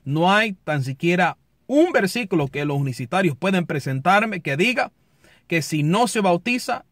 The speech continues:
es condenado. Pero sí hay, óigame bien, pero sí hay versículos que dicen que si usted no cree,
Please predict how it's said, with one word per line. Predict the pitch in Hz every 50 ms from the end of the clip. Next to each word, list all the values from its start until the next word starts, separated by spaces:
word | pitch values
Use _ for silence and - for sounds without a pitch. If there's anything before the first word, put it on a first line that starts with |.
| _
es | - 175 202 196 - -
condenado. | - 185 175 156 143 139 135 123 104 - - _ _ _ _ _ _ _ _ _ _ _ _ _ _ _ _ _ _ _ _ _ _ _ _ _ _ _ _ _ _ _
Pero | - 175 170 165 160 151
sí | - - 254 262 240
hay, | 240 247 214 190 190 190 - _ _ _ _ _ _ _
óigame | 117 143 175 214 220 208 180
bien, | 185 214 220 185 156 - _ _
pero | - 156 151 143 139 135
sí | - - 220 233 233 220
hay | 185 160 156 160 - - _ _ _ _ _ _ _ _
versículos | - 127 147 147 147 139 - - 202 185 - 208 196 175 -
que | - 147 143
dicen | 160 196 202 - 196 165
que | 143 165 147 139
si | - 151
usted | 127 113 - _ - 170 165
no | 156 147 139
cree, | - - - 202 208 226 247 294 320 208